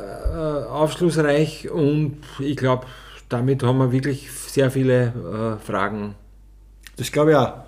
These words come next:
Speaker 1: abgedeckt, ja.
Speaker 2: Ich glaub, wir können Mikesh, äh, ich, also ich sag danke, ich, ich sag, ich,
Speaker 1: Ich sag auch
Speaker 2: ich,
Speaker 1: danke.
Speaker 2: ich freu mich, ich freu mich, dass, dass das, ähm, dass das erstmalig passiert ist, dass wir, dass wir quasi Expertenrat hinzugezogen haben.
Speaker 1: Immer wieder.
Speaker 2: Und wir haben, äh, Mikesh, auch um die, äh,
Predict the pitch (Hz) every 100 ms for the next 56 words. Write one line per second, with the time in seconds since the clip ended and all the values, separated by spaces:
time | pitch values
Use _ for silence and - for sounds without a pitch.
0 | - 110 - 117 107 101 - 110 113 139
1 | 147 151 156 147 147 165 - - 131 135
2 | 139 120 113 131 120 139 139 147 - 110
3 | 131 165 160 - 175 127 131 120 131 123
4 | 123 123 120 120 131 139 131 139 139 156
5 | 156 131 131 127 - 110 113 123 123 117
6 | 113 120 - 120 - - 113 113 110 110
7 | 113 113 113 - 107 110 110 117 110 113
8 | 113 117 131 127 120 120 117 113 120 110
9 | 113 117 113 120 113 110 110 - 107 113
10 | 127 117 117 120 120 131 139 135 131 131
11 | 139 135 - - - - 151 151 131 117
12 | - - - 117 131 156 151 135 123 135
13 | 151 156 131 131 135 151 139 131 131 131
14 | 131 127 131